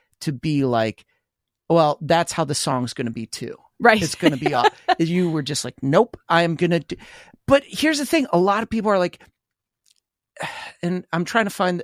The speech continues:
Speaker 1: the, the, the nice way to say this is, like, people allow a lot of things to spill over.
Speaker 2: Oh, yeah. Big time.
Speaker 1: And, you know, and I think there's many reasons that, you know, we could be like,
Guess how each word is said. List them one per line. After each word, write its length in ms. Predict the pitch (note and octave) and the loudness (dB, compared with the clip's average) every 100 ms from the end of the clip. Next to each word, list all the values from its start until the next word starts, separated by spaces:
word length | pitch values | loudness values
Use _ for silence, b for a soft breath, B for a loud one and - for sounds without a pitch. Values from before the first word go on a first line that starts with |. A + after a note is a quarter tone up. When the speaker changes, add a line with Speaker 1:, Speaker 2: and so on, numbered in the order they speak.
| - | -10
Speaker 1:
the, 260 | D#3 E3 - | 0 0 0
the, 240 | D#3+ D#3+ D3+ | 0 0 0
the 160 | D#3 | -2
nice 380 | D#3+ E3 E3+ - | 0 0 -2 -2
way 120 | D#3+ | -4
to 60 | D3 | -4
say 200 | - G#3 | -4 -4
this 160 | F3 - | -4 -4
is, 180 | C#3 | -4
like, 220 | - C#3+ b b b b b _ | -2 -4 b b b b b _
people 340 | - C4 C4+ | -6 2 4
allow 320 | G#3 E3+ C#3+ C3+ | 4 4 2 0
a 40 | |
lot 260 | C3 C#3+ D3+ | 2 4 2
of 80 | |
things 320 | - D#3 C3+ - | 0 -2 -2 -4
to 80 | |
spill 420 | A#2 - - B2+ A#2 | -2 -2 0 0 0
over. 400 | G#2+ G2+ - - | -2 -6 -14 -2
Speaker 2:
Oh, 120 | A3 | 2
yeah. 260 | E4 F4 E4+ - - | 2 2 0 -4 -4
Big 140 | B3 | -4
time. 160 | - E3 | 4 4
Speaker 1:
And, 140 | E3+ - | 4 2
you 200 | F#3 F3+ | 2 4
know, 160 | E3+ | 4
and 100 | D#3+ | 4
I 120 | F3 E3 | 2 2
think 200 | G3 D#3+ | -2 0
there's 180 | E3+ | 0
many 240 | D3 E3 D#3+ | 2 0 2
reasons 380 | C#3+ D3 E3 C#3 | 0 0 -2 -2
that, 140 | D#3+ - | -4 -6
you 120 | F3+ G#3+ | -2 0
know, 80 | |
we 160 | D3+ G3+ | 2 0
could 140 | A3 | 0
be 100 | F#3+ | 2
like, 240 | G3+ F#3+ | 4 4